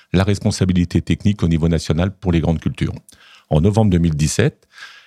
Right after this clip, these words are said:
la fusion entre Dupont et Dow a permis à F M C de reprendre une grande partie de la gamme de Dupont, dont des herbicides et des insecticides.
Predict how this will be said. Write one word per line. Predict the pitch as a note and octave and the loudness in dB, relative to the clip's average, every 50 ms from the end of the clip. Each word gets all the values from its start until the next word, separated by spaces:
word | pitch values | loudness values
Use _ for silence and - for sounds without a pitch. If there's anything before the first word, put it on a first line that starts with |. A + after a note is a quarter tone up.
| _ _ _ _ | _ _ _ _
la | - - A#2+ | -2 0 0
fusion | - - A2+ G2 A#2+ B2 A2 | 0 0 -2 0 0 0 -2
entre | G2 - - G2 | -2 0 0 0
Dupont | F2 F2+ G#2+ A2 - - B2 C3 A2+ F#2+ | 2 2 0 0 2 2 2 2 2 2
et | F2+ | 2
Dow | D#2+ E2 D#2+ E2+ G#2+ C3+ C#3+ B2+ | 2 2 2 2 2 2 0 0
a | D#2+ D#2+ D2+ | 0 -2 -2
permis | - - F#2+ - D#2+ G#2+ A#2 | -2 -4 -2 0 2 2 2
à | G2 D#2+ D#2+ | 2 2 0
F | - - F2+ | 0 0 -2
M | D2+ D2 | -2 -2
C | - - B2+ | 0 0 0
de | G#2+ E2 | 2 2
reprendre | E2+ E2 - - G#2 F#2 D#2+ | 0 0 0 0 0 0 0
une | D#2 | 0
grande | C#2+ - A#2 B2+ A2+ | 0 0 0 0 0
partie | - G2+ - - - G#2 G2+ - - - - _ _ - | 0 -4 -6 -2 -2 -2 -2 -2 -10 -20 -20 _ _ -2
de | - F#2 | 0 2
la | F#2+ G2 F#2+ | 2 2 2
gamme | G2+ G2 F#2 | 2 2 2
de | E2 E2+ | 2 0
Dupont, | C#2+ D#2 D2+ - - F#2+ A#2+ G2+ | 0 0 -2 0 0 0 0 0
dont | E2 D#2 G2 A2+ A#2 | -2 -2 0 0 0
des | F#2 F2+ D2+ E2+ | 0 -2 0 0
herbicides | E2 D2+ C#2+ C#2+ - - - F2+ F#2 - - - | -2 -2 -2 -4 -4 -2 0 -2 -2 -2 -4 -2
et | - F2 | -2 0
des | F2+ E2+ E2 | 0 0 0
insecticides. | E2 - - - - - - - - D#2 D#2 D#2+ | 0 -2 -4 -10 -8 -6 -8 -6 -4 -4 -4 -4